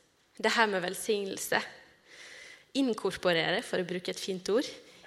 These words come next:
inkorporere det i livet ditt, og få oppleve nye ting i relasjonen din med Jesus.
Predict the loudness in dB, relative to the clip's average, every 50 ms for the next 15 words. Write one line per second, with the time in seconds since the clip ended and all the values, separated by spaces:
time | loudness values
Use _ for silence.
0 | 0 4 4 4 4 2 0 -2 -4 -4 -4 -2 -2 0 2 2 0 -2 -2 0
1 | 0 0 0 2 2 2 2 2 2 4 4 4 2 0 -8 -14 -16 -16 -18 -20
2 | -18 -16 -16 -16 -16 -16 -18 -18 -20 -20 -20 -20 _ _ -2 0 0 0 4 4
3 | 4 4 4 0 -4 -8 -12 -10 -6 -4 -4 -2 -2 -4 -2 0 2 0 0 0
4 | -2 -4 -4 -4 -6 -10 -14 -20 -20 -20 _ _ _ _ _ _ _ _ _ -4
5 | -2 0 2 2 2 2 2 2 0 0 -2 -4 -4 -4 -4 -4 -4 -4 -4 -2
6 | -2 -2 -2 -4 -6 -8 -10 -10 -10 -10 -12